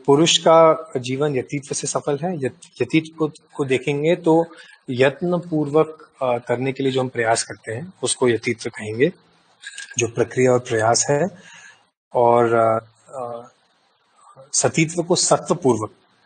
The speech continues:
धैर्यपूर्वक देख सकते हैं, करना है। तो, आ, यतित्व सतीत्व को मैंने कैसे देखा है? मैंने इसको ऐसे देखा है कि हम किस प्रकार से अपनी सहमतियों और स्वीकृतियों तक पहुंचते हैं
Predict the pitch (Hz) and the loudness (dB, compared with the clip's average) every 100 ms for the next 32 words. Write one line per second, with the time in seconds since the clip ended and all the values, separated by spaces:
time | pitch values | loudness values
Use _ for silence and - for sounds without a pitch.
0 | _ _ _ - - 107 104 127 127 127 | _ _ _ -18 -10 -2 2 4 2 0
1 | 117 120 120 156 123 110 - 110 131 127 | 0 -2 -4 -10 -6 -6 -6 -8 -8 -6
2 | 113 113 117 170 - - - - _ - | -6 -6 -6 -6 -10 -20 -20 -20 _ -14
3 | - 151 156 156 156 - - 135 120 120 | 0 4 6 6 2 -6 4 6 6 4
4 | 123 123 180 180 185 - 139 160 165 165 | 0 0 0 0 -2 -2 -2 -2 -2 -2
5 | 170 131 147 147 - 139 127 143 196 214 | 0 0 -2 -2 -2 -2 2 2 0 -6
6 | _ 143 127 135 135 - 135 127 - 123 | _ -8 -4 -4 -4 -2 0 0 0 -2
7 | 120 131 131 135 147 156 160 - - - | 0 0 0 0 0 -2 -2 -14 -20 -20
8 | - - 135 170 180 175 - 175 - 147 | -14 -2 0 0 -2 -4 0 0 2 0
9 | 135 139 147 - 160 170 170 170 - - | 6 6 6 4 4 4 2 -2 -14 -8
10 | 151 - 151 151 156 - - 120 131 135 | -8 -4 -2 -2 -4 -4 -2 -2 -2 -2
11 | 156 160 156 151 139 127 135 127 147 143 | -2 0 0 0 -4 -4 -6 -4 -4 -2
12 | 147 - 113 113 - 135 117 | -4 -6 -8 -6 -6 -6 -6